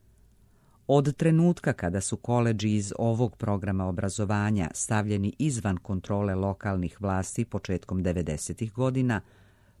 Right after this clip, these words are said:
pali su pod uticaj kako tržišnih pritisaka, tako i kvota koje je nametala država.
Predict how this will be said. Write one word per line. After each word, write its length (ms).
pali 260
su 200
pod 240
uticaj 520
kako 240
tržišnih 640
pritisaka, 720
tako 400
i 80
kvota 480
koje 220
je 60
nametala 540
država. 480